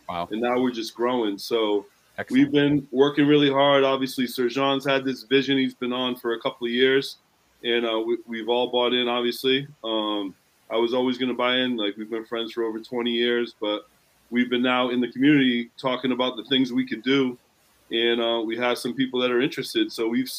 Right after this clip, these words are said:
Speaker 2: we've, um, been involved with a number of organizations. The latest, um, the latest ones being, um, Bristol Marina. Uh, they came on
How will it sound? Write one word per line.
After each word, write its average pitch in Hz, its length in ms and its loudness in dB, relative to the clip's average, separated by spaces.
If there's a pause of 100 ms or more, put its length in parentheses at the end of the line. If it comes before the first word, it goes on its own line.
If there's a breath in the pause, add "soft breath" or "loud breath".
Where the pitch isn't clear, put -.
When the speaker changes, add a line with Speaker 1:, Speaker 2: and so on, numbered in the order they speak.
Speaker 2:
we've, 127 260 -2
um, 127 320 0
been 127 160 -2
involved 123 380 -2
with 120 120 4
a 110 40 0
number 123 400 2
of 120 100 0
organizations. 123 1120 0 (400)
The 113 80 0
latest, 131 680 4
um, 110 540 0 (460)
the 110 100 -2
latest 127 360 2
ones 127 260 0
being, 123 380 2
um, 107 360 -2
Bristol 127 280 -2
Marina. 131 680 0 (480)
Uh, 104 140 -2
they 123 160 4
came 127 300 2
on 131 380 0